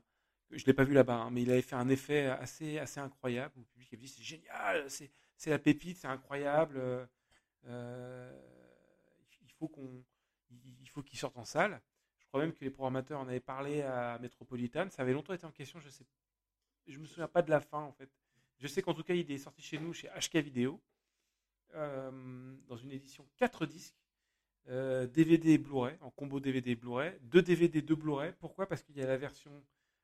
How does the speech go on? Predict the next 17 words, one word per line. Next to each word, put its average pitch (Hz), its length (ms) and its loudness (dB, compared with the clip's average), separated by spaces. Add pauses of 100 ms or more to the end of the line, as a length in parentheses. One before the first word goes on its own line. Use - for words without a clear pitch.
(200)
euh, 113 480 -12
cinéma, 135 540 -2 (560)
euh, 110 340 -14 (140)
de, 110 640 -8
de 110 60 -12
deux 151 260 -6
heures 117 120 -10
douze 127 280 -14 (600)
et 190 120 12
la 170 100 10
version 147 260 2
Director's 131 440 4
Cut 151 200 -4 (720)
de 123 100 4
deux 160 240 8
heures 170 120 6
trente. - 460 -18